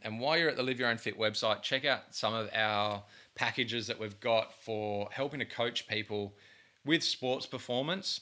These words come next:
but also, you know, we've got a great twelve-week program, which is more encompassing the holistic, um, approach to health. So obviously sleep, breathing, mindset,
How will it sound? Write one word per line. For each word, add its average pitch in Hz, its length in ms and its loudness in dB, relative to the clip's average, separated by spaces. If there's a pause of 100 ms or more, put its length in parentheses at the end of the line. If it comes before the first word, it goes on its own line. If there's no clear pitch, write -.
(280)
but 127 220 2
also, 123 680 2 (200)
you 113 140 -6
know, 107 140 0
we've 104 140 -4
got 117 100 -2
a 107 60 -2
great 107 260 2
twelve-week 110 460 -4
program, 107 460 0
which 98 140 -6
is 98 140 -4
more 107 300 -2 (880)
encompassing 135 680 0
the 110 80 0
holistic, 120 680 -2 (440)
um, 101 540 -8 (140)
approach 107 680 0
to 101 120 -2
health. - 460 -4 (380)
So - 140 -4
obviously 117 540 0
sleep, 113 540 0 (680)
breathing, 107 640 2 (1000)
mindset, 117 680 2